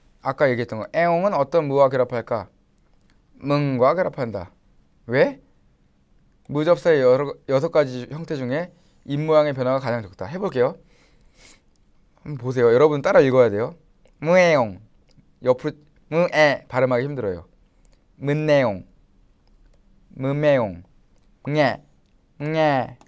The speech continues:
입을 한 번만 열었다가 닫으면 돼요. 응 그래서 이게 발음이 제일 쉬운 거예요. 근데 일일이 이런 식으로 해볼 수가 없잖아요.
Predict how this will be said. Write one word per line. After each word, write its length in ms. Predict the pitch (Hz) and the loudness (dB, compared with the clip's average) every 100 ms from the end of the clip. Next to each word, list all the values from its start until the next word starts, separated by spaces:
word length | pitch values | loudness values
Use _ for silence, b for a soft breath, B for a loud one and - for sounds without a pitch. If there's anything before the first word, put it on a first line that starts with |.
| _ _ _ _ _ _ _ | _ _ _ _ _ _ _
입을 260 | 135 147 160 | -8 -2 -2
한 160 | 202 | -2
번만 380 | 202 185 175 151 - - | -2 -2 -4 -6 -14 0
열었다가 400 | 131 156 160 156 | 6 8 8 4
닫으면 380 | 143 120 127 113 | 2 -2 -2 -4
돼요. 200 | 98 87 _ _ _ _ | -6 -8 _ _ _ _
응 760 | 151 160 160 147 131 120 98 98 _ _ _ _ _ _ _ _ _ _ _ _ | -6 2 4 6 4 -2 -4 -14 _ _ _ _ _ _ _ _ _ _ _ _
그래서 240 | - 139 | -6 -4
이게 180 | 120 135 | -2 -2
발음이 340 | 123 113 120 110 | -2 -4 -4 -4
제일 160 | 101 | -12
쉬운 240 | - 175 139 | -10 -10 -4
거예요. 240 | 95 85 b b b - | -4 -6 b b b -6
근데 140 | 151 | -6
일일이 360 | 202 247 254 180 | -2 -2 0 4
이런 200 | 160 165 | 4 2
식으로 180 | 156 | -2
해볼 220 | 185 233 233 | -4 -2 0
수가 160 | 160 | 0
없잖아요. 800 | 123 - 139 120 104 107 113 | -2 0 -2 -2 -4 -4 -4